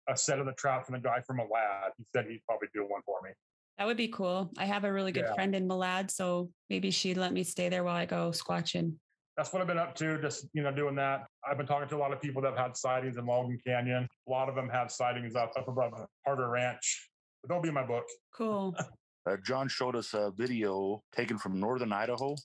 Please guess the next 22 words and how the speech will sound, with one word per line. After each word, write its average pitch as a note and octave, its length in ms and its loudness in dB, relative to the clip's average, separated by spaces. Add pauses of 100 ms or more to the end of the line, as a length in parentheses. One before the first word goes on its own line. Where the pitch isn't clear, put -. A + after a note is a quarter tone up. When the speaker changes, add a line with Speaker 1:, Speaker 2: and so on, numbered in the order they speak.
(500)
Speaker 3:
They G2+ 120 2
only C3 300 0
showed C3 260 0
us G2+ 160 -2
a F2+ 80 -2
bit A#2 420 -2
of F2 260 -2
the E2 120 0
clip, A#2+ 400 -2 (160)
but G2+ 140 0
it E2+ 140 0
shows A#2 300 0
a F2+ 80 0
Bigfoot A2 500 -2
walking F#2+ 420 -2
through G2+ 220 0
the E2 80 -2
forest, - 720 -4 (180)
and G2 160 0
it's - 180 -2
really A2+ 460 0
clear. G#2+ 640 -2